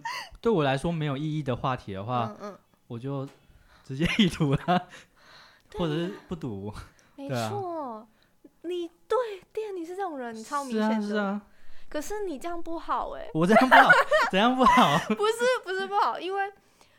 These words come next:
Speaker 2: 比如说像我们，我们有园林纪事 <laughs> 对的那个群组嘛。
Speaker 1: 嗯。
Speaker 2: 然后，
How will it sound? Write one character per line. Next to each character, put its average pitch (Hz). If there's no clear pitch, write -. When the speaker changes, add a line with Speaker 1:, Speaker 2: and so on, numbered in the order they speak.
Speaker 2:
比 262
如 269
说 330
像 370
我 269
们， 214
我 208
们 214
有 -
园 226
林 240
纪 262
事 277
<laughs> 311
对 523
的 339
那 311
个 262
群 254
组 220
嘛。 -
Speaker 1:
嗯。 160
Speaker 2:
然 240
后， 294